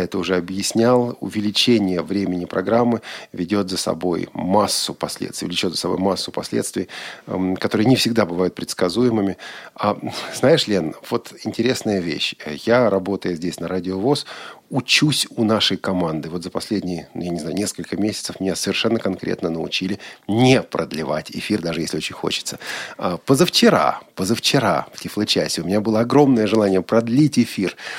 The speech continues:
Я уже рот открыл, чтобы сказать, э, «Продлеваем эфир», где-то в минуте на пятьдесят шестой или пятьдесят седьмой. Но вспомнил о недопустимости этого, решил этого не делать, потом переслушал выпуск и понял, правильно решил этого не делать, потому что действительно к этому времени все, что нужно было сказать, уже было сказано.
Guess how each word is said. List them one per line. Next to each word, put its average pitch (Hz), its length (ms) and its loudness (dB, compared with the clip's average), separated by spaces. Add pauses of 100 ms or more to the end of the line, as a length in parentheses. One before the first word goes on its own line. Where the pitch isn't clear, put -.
(140)
Я 120 240 4
уже 139 220 6
рот 156 320 6
открыл, 147 420 4
чтобы 117 300 0
сказать, 131 560 2
э, 92 240 0
«Продлеваем 117 840 2
эфир», 110 360 -2
где-то 110 260 -2
в 80 40 -6
минуте 90 340 -2
на 87 80 -4
пятьдесят 85 340 -4
шестой 92 340 -2
или 78 100 -6
пятьдесят 76 440 -6
седьмой. - 440 -8 (380)
Но 76 320 2
вспомнил 123 920 4
о 73 80 -8
недопустимости 87 760 0
этого, 82 240 -6
решил 85 240 -2
этого 78 140 -6
не 110 220 6
делать, - 320 -6
потом 90 240 -6
переслушал 90 500 -6
выпуск - 360 -6 (320)
и - 60 -4
понял, 95 340 0 (100)
правильно 87 540 2
решил 73 340 -2
этого 67 180 -6
не 69 140 -6
делать, - 220 -8
потому - 160 -8
что - 100 -6
действительно 107 340 -2
к - 100 -8
этому 85 200 -4
времени 113 280 4
все, 98 200 -4
что - 140 -6
нужно 87 200 -4
было 90 140 -2
сказать, 76 300 -8
уже 67 120 -8
было - 160 -10
сказано. - 460 -8